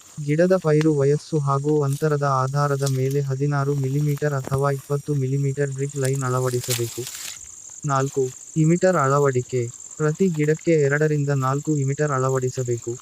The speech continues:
ಜಮೀನಿನ ರಚನೆಯ ಪ್ರಕಾರ ನಾಲ್ಕರಿಂದ ಎಂಟು ಲೀಟರ್ ಗಂಟೆ ಪ್ರಮಾಣದ ಇಮಿಟರ್ ಬಳಸಬಹುದು. ನೀರಿನ ಪ್ರಮಾಣ ಮತ್ತು ಅವಧಿ, water requirement and schedule. ಡ್ರಿಪ್ ಇರಿಗೇಷನ್ ಇಂದ ಆಗುವ ಪ್ರಮುಖ ಉಪಯೋಗಗಳು. ಒಂದು,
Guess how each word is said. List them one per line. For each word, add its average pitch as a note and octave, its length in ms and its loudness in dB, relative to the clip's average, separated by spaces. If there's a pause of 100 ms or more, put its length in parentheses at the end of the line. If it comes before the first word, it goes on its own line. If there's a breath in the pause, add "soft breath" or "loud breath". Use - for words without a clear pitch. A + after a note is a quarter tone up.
(420)
ಜಮೀನಿನ F3 520 4
ರಚನೆಯ D#3 460 0
ಪ್ರಕಾರ D3+ 480 0
ನಾಲ್ಕರಿಂದ C#3 600 0 (100)
ಎಂಟು C3 260 -2
ಲೀಟರ್ C#3 400 -2 (280)
ಗಂಟೆ D3+ 320 2
ಪ್ರಮಾಣದ D3 520 0
ಇಮಿಟರ್ C#3+ 440 0
ಬಳಸಬಹುದು. B2 680 -2 (460)
ನೀರಿನ F3+ 400 4
ಪ್ರಮಾಣ D3+ 460 0
ಮತ್ತು D3 420 2
ಅವಧಿ, C3+ 340 2 (200)
water C#3 320 0
requirement C#3+ 680 2
and D3 200 -2
schedule. A#2+ 440 -2 (460)
ಡ್ರಿಪ್ E3 280 0
ಇರಿಗೇಷನ್ E3 640 2
ಇಂದ C#3+ 220 0 (140)
ಆಗುವ C#3+ 360 4
ಪ್ರಮುಖ C#3 420 -2
ಉಪಯೋಗಗಳು. C3 840 2 (480)
ಒಂದು, D3 300 2